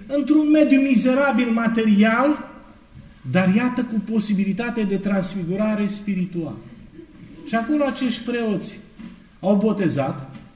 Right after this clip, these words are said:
așa cum s-a întâmplat cu părintele Mina Dobzeu, care l-a botezat în închisoare pe Nicolae Steinhardt, așa cum s-a întâmplat cu părintele Dimitrie Bejan,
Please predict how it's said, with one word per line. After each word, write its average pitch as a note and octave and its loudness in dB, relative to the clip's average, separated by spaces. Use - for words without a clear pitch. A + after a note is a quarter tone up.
așa F#3 -4
cum A3+ 0
s-a A3 2
întâmplat G#3 2
cu G3 -6
părintele F#3+ 0
Mina A3 4
Dobzeu, F#3 2
care F#3+ 0
l-a F3 2
botezat F#3 0
în G#3 2
închisoare F3+ 0
pe E3 2
Nicolae D3 -2
Steinhardt, D3 -4
așa A3 0
cum D4+ 4
s-a C4 4
întâmplat A3+ 4
cu C#4 0
părintele B3+ 2
Dimitrie A3+ 4
Bejan, F#3+ 0